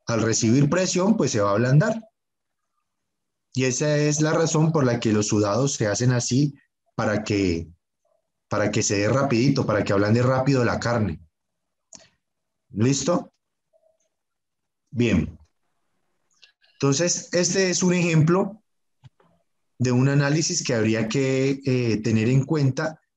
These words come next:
al momento de resolver los problemas, eh, del icfes.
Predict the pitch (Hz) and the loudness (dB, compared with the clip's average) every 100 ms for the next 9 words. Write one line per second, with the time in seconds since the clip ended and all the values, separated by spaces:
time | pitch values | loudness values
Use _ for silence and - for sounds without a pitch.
0 | - 120 117 107 117 117 143 139 135 101 | -2 2 4 4 4 2 2 0 0 0
1 | 101 120 139 139 - 110 98 104 120 147 | 0 0 2 0 0 0 0 2 2 2
2 | 147 - _ _ _ _ _ _ _ 113 | 0 -4 _ _ _ _ _ _ _ -4
3 | 107 104 104 104 113 - - - - | 0 0 2 2 2 0 -2 -8 -10